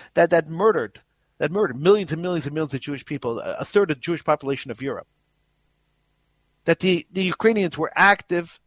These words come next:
participants, not only active participants, active, willing, and, uh, enthusiastic participants in the murder and torture of the Jewish people of the Ukraine. So, when the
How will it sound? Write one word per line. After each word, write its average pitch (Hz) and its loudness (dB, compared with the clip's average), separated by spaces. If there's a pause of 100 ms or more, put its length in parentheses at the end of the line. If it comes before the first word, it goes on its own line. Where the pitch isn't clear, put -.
(340)
participants, - -2
not 165 0
only 208 0
active 165 2
participants, 120 -10
active, 165 0
willing, 170 0
and, 139 -2
uh, 123 -2
enthusiastic 170 2
participants - -14 (500)
in 185 4
the 170 2
murder 160 2
and 143 -4
torture 151 -6
of 120 -10
the 123 -12
Jewish 135 -12
people 113 -10
of 110 -10
the 117 -16
Ukraine. 107 -12 (1300)
So, - 4 (500)
when 165 0
the 160 0